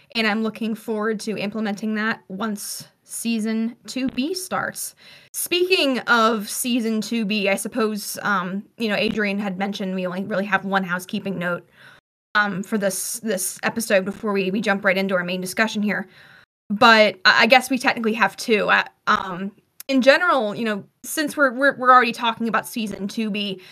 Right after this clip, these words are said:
that means basically, uh, this episode is going to be our last episode for season two A.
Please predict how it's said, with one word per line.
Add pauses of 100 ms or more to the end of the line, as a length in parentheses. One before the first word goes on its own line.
(400)
that
means
basically,
uh, (100)
this
episode
is
going
to
be
our
last
episode
for
season
two
A.